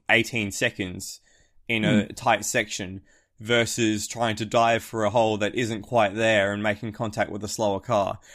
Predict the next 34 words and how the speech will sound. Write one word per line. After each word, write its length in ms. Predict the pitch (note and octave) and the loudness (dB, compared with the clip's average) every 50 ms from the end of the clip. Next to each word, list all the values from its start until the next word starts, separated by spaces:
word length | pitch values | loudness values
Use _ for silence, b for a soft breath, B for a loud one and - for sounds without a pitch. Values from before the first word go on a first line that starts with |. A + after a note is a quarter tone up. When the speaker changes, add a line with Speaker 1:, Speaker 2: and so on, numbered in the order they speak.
| B | B
Speaker 1:
And 100 | B A#2+ | B 4
we've 160 | D#3 G3+ G#3+ - | 4 4 4 2
seen, 320 | - B3 A3+ G3+ E3+ D#3 | 4 4 4 4 2 0
as 180 | - E3+ E3+ D3+ | 0 0 0 0
you 60 | D#3+ | 0
mentioned, 400 | D#3+ D#3 - B2+ G#2+ F#2+ F#2+ - _ _ _ _ - | -2 -2 -2 -2 -4 -4 -6 -8 _ _ _ _ -6
monumental 840 | A#2+ B2+ C#3 D3 D3+ D3 C#3+ C3+ C3+ C#3 D3 D#3 C#3+ C#3 A#2+ A2 | -4 0 0 0 0 0 0 0 0 0 -2 -2 -2 -4 -2 -2
accidents. 640 | A#2 B2+ - - - A2+ G2+ F#2 F#2+ G2 G2 - - - | 0 -2 -2 -4 -4 -6 -4 -4 -6 -8 -8 -10 -6 -2
I, 240 | A2 A2 G2+ E2+ A#2 | 0 0 0 0 -2
I 40 | A#2 | -2
think 340 | - D3 C#3+ A#2 - - _ _ _ _ | -2 -2 -4 -4 -6 -14 _ _ _ _
the 80 | - A#2+ | -12 -8
first 300 | - - D#3 D#3+ - - | -2 0 2 2 2 2
one 100 | E3 D3+ | 0 -2
that 120 | C3+ A#2 | -2 -2
comes 200 | - D3+ C3 A#2+ | -2 -2 -4 -4
to 80 | - C#3 | -4 -4
mind 260 | B2+ A#2+ A#2+ A#2 A2 | -2 0 0 -2 -2
for 80 | - A#2+ | -4 -4
me 320 | A2 A#2+ B2+ A#2 G#2+ G#2+ | -4 -2 0 2 2 0
is 600 | G#2 - G2 G#2+ G#2+ G#2+ G#2+ G#2+ G#2+ - - - - _ - | 0 -2 -2 -2 0 0 -2 -4 -6 -8 -12 -14 -8 _ 0
Alan 280 | B2 B2+ C3 B2+ A#2+ | 0 2 2 0 -2
McNish 500 | A2 - A2+ B2 A#2+ A2 - - - - - | -4 -4 -4 -4 -4 -4 -4 -6 -8 -10 -10
in 240 | - G#2+ G#2+ A2 A2 | -8 -6 -6 -6 -6
twenty 320 | G#2+ - - A#2+ - - A#2+ | -6 -6 -6 -6 -4 -2 -2
eleven, 400 | G#2+ A2 A#2 A2 G#2+ G2+ G2+ G#2 | 0 0 0 0 -2 -4 -4 -2
where 220 | G#2+ G#2+ G#2 G#2 | -2 0 0 0
he 140 | A2+ A#2 A2 | 0 0 0
almost 520 | - B2+ C3 C3+ C3 B2 A2+ - - - - b b b b | 0 -2 -2 0 0 0 0 -2 -4 -10 -14 b b b b
ejected 580 | b B2+ A#2+ - - C#3+ C#3 - - C3+ A2 - | b -6 -2 0 2 0 2 0 -2 -4 -4 -2
from 240 | - C#3 B2 A#2 | -2 -4 -2 -2
the 60 | G#2+ G#2 | -4 -6
track 520 | - - D#3 C#3 - - - - - - _ _ _ _ _ _ - | -6 -4 -4 -2 -2 -4 -8 -12 -18 -20 _ _ _ _ _ _ 0
uh, 280 | A#2+ A2+ A2 A2 G#2+ | 2 4 6 6 4